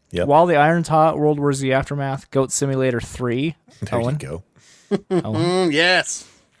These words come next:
Speaker 2: Against the Storm, Tiny Hearts, or Tin Hearts, and Far Cry six. So
Speaker 1: Okay.
Speaker 2: decent, decent slot of games there for December.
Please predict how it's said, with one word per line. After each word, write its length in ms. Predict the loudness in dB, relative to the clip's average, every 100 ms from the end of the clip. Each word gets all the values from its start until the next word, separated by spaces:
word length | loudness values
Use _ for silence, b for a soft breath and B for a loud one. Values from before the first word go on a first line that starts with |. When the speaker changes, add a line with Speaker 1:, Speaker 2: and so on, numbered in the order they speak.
| -14
Speaker 2:
Against 280 | -2 0 0
the 60 | -2
Storm, 360 | 2 4 4
Tiny 240 | 2 -2 0
Hearts, 480 | 2 2 0 -10 0
or 140 | 0
Tin 200 | 2 0
Hearts, 300 | 2 2 -2
and 320 | -6 -4 -6
Far 200 | -2 -2
Cry 280 | -2 -4 -4
six. 880 | -4 -6 -8 -10 -12 -14 -14 -16 -20 _ _
So 340 | -6 -6 -6 -10
Speaker 1:
Okay. 100 | -10
Speaker 2:
decent, 440 | -4 -2 0 0 -2 _ _ -12
decent 340 | -8 -6 -8 -8
slot 240 | -6 -6
of 80 | -4
games 320 | -4 -4 -4
there 220 | -4 -4
for 120 | -8
December. 540 | -10 -8 -8 -6 -8